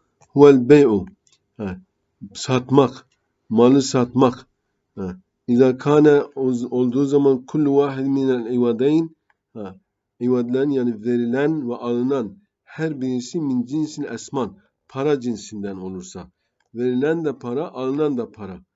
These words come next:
Ha, yani nasıl söyle, altın ve gümüş veya Türk parası veya dolar, işte verilen, alınan paradır. Fe in bâe, eğer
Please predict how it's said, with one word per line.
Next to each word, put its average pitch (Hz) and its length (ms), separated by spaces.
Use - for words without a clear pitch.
Ha, 90 180
yani 135 420
nasıl 113 160
söyle, 117 340
altın 120 400
ve 135 80
gümüş 117 480
veya 131 340
Türk 143 260
parası 110 560
veya 123 320
dolar, 110 440
işte 113 400
verilen, 127 600
alınan 117 640
paradır. 123 520
Fe 123 120
in 139 260
bâe, 139 400
eğer 139 280